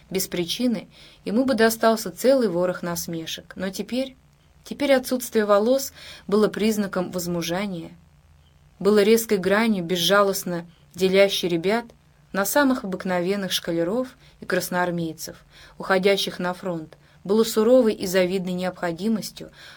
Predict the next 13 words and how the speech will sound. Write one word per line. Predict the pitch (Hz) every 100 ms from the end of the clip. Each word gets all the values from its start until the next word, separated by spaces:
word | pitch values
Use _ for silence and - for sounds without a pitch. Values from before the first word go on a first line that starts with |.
| -
о |
которой | 175 214 214 262
мечтал | 233 226 - 190
каждый | 190 170 170 170
мальчишка. | 170 170 170 - 156 - - 170 _ _ _ _ _ _ _ _ -
Семеро | - 294 294 262
уходили | 220 208 190 196
на | 190 190
фронт, | 196 196 160 147 - - -
девятый | 170 180 208 208 196
Б | 180
не | 214 208
узнать. | 170 165 175 175